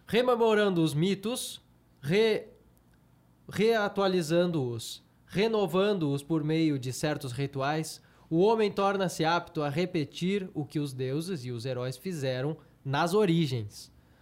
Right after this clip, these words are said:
Porque reconhecer os mitos é aprender o segredo da origem das coisas. E o rito pelo qual se exprime o mito reatualiza aquilo que é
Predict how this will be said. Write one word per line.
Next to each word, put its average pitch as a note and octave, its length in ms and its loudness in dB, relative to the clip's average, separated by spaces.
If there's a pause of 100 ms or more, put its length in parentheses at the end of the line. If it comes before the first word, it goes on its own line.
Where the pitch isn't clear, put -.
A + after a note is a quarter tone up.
(220)
Porque F#3 300 0
reconhecer G#3+ 680 2
os D3+ 140 0
mitos C#3+ 460 -2
é C#3+ 260 -4 (380)
aprender F#3 680 2
o F#3+ 60 -2
segredo D3 440 -4
da C3+ 140 -4
origem D#3+ 460 -2
das B2 240 -6
coisas. B2+ 720 -4 (1040)
E F3 140 0
o G#3 80 2
rito G3+ 380 -2
pelo C#3 260 -2
qual D#3 280 -2
se C#3 180 -6
exprime C3+ 680 -4 (260)
o B2 100 -8
mito C3 460 -4 (680)
reatualiza F3 1160 -2
aquilo A3 540 -6
que F3 200 -4
é F#3 280 -2